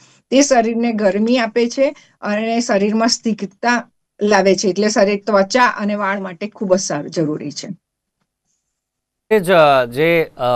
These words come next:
Speaker 2: અગાઉથી કોઈને, કદાચ કોઈ વ્યક્તિને, કોઈ વડીલને કોઈ એવી તકલીફ છે, હૃદયની હોય કે પછી કોઈ પણ તકલીફ હોય, પરંતુ તેમને પણ, અ, ઉત્તરાયણનો શોખ હોય, પરંતુ બપોરે તડકો પણ વધારે હોય, ત્યારે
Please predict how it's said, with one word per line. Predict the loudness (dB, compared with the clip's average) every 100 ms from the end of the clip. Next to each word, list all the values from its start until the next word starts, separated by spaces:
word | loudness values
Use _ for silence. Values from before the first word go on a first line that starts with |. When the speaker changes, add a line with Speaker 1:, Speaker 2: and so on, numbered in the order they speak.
| 0
Speaker 2:
અગાઉથી | 0 4 4 4 -2 -4 -4
કોઈને, | -2 -4 -2 -4 -4 -4
કદાચ | -2 -2 -2
કોઈ | -4 -2 -2
વ્યક્તિને, | -2 -4 -4 -6 -4
કોઈ | -6
વડીલને | -6 -6 -6 -8 -10
કોઈ | -8
એવી | -8 -8
તકલીફ | -10 -12 -12 -12
છે, | -12 -10
હૃદયની | -8 -8 -8 -10
હોય | -10 -10
કે | -10
પછી | -14 -12
કોઈ | -8 -8
પણ | -8 -8
તકલીફ | -10 -10 -10
હોય, | -10
પરંતુ | -8 -10 -10 -10
તેમને | -10 -8 -6
પણ, | -6 -8 -8 -20 -20 -12
અ, | -2 2 2
ઉત્તરાયણનો | 2 -2 -2 -2 -6
શોખ | -2 -2 -2
હોય, | -2 -2 -2 -8 -10
પરંતુ | -10 -8
બપોરે | -8 -6 -6 -6
તડકો | -6 -8 -8
પણ | -8
વધારે | -8 -4 -4 -2
હોય, | -4 -4
ત્યારે | -4 -4 -6